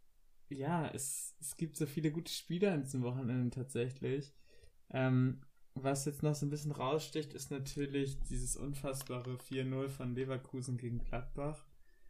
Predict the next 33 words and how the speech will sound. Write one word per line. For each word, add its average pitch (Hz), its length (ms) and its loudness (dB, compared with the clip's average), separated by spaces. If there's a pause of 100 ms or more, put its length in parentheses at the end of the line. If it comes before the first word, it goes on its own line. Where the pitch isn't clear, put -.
(260)
Ähm, 127 680 6 (800)
so, 127 800 0 (1080)
man 135 160 4
muss 143 240 4
dazu 143 320 0
sagen, 135 340 2
dass 120 240 0
Gladbach 139 640 2
einfach, 131 400 -2
glaub 127 240 0
ich, 123 240 0 (840)
den 127 160 4
schwärzesten 135 960 0
aller 123 320 0
Tage 127 460 0
hatte, 127 200 -4
den 123 160 2
man 117 140 2
überhaupt 120 320 2
haben 131 240 2
konnte. 143 340 -2
Also 113 180 -2
ich - 60 -12
glaub, 120 160 -2
sie - 80 -6
lagen 120 240 2
schon 127 140 -2
nach 120 100 -4
acht - 260 -6
Minuten 135 460 0
zwei 123 300 0
null 123 180 2
hinten. 147 480 0